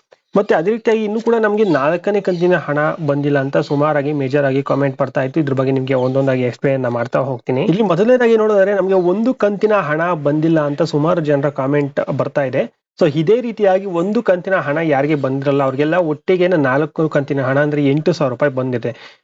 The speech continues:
ಅದ್ರ ಬಗ್ಗೆ ನಿಮ್ಗೆ ಹಿಂದಿನ ವಿಡಿಯೋಸ್ಗಳಲ್ಲಿ ಪ್ರೂಫ್ ಸಮೇತ ತೋರಿಸಿದೆ. So ಓಕೆನಾ? So ಈ ರೀತಿಯಾಗಿ ಬರುತ್ತೆ. ನೀವು ಮೂರು ಕಂಡೀಷನ್ಸ್ ಅನ್ನ ಚೆಕ್ ಮಾಡ್ಕೊಳ್ಳಿ. ನಿಮ್ಮ ಒಂದು ರೇಷನ್ ಕಾರ್ಡ್‌ಗೆ ಆಧಾರ್ ಕಾರ್ಡ್ ಲಿಂಕ್ ಆಗಿದೆಯಾ ಅಂತ ಚೆಕ್ ಮಾಡ್ಕೊಳ್ಳಿ. ಅಂದ್ರೆ ನಿಮ್ಮ ಒಂದು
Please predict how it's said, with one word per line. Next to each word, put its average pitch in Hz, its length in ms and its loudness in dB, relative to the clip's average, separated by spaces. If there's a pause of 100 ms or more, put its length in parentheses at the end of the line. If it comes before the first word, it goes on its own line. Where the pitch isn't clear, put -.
ಅದ್ರ 143 140 0
ಬಗ್ಗೆ 147 200 0
ನಿಮ್ಗೆ 151 200 0
ಹಿಂದಿನ 151 200 2
ವಿಡಿಯೋಸ್ಗಳಲ್ಲಿ 156 520 0
ಪ್ರೂಫ್ 170 300 0
ಸಮೇತ 147 240 0
ತೋರಿಸಿದೆ. 180 440 0
So 139 160 -6
ಓಕೆನಾ? 147 320 2 (360)
So 170 60 4
ಈ 190 160 4
ರೀತಿಯಾಗಿ 185 440 0
ಬರುತ್ತೆ. 143 340 -2
ನೀವು 190 380 2
ಮೂರು 214 240 2
ಕಂಡೀಷನ್ಸ್ 160 480 -2
ಅನ್ನ 175 120 0
ಚೆಕ್ 151 200 -2
ಮಾಡ್ಕೊಳ್ಳಿ. 143 340 0
ನಿಮ್ಮ 147 180 0
ಒಂದು 165 260 2
ರೇಷನ್ 156 460 0
ಕಾರ್ಡ್‌ಗೆ 127 800 -4
ಆಧಾರ್ 165 300 -4
ಕಾರ್ಡ್ 156 200 -2
ಲಿಂಕ್ 156 200 -4
ಆಗಿದೆಯಾ 123 300 -2
ಅಂತ 117 100 -6
ಚೆಕ್ 165 320 -2
ಮಾಡ್ಕೊಳ್ಳಿ. 127 280 -2
ಅಂದ್ರೆ 123 180 -2
ನಿಮ್ಮ 127 200 0
ಒಂದು 127 380 0